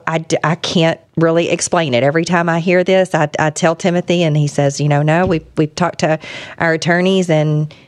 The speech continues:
you know, that's not the agreement we have with them." So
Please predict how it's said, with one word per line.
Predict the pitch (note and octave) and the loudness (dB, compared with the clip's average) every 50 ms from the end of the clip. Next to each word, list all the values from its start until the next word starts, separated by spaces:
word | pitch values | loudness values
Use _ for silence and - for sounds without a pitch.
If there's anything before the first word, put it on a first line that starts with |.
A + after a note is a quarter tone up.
| _ _ | _ _
you | - D#3+ | 0 2
know, | D3+ D3+ D3+ | 2 2 2
that's | D#3 D3+ D#3 - | 2 0 0 0
not | E3+ D#3+ E3 - | -2 -2 0 0
the | F3+ E3+ | 0 0
agreement | E3+ D#3+ F3+ F3 F3 F3 E3 - | 2 2 2 0 2 0 0 0
we | F3+ F3 | 0 0
have | E3 F3+ F3+ G3+ G3+ F#3+ | 0 0 0 0 0 0
with | D3+ D3 C#3+ | 0 0 0
them." | C#3+ D3 D3 C#3+ | 0 -2 -2 -2
So | - - D#3 D3+ D#3 D#3 | -2 0 2 2 2 0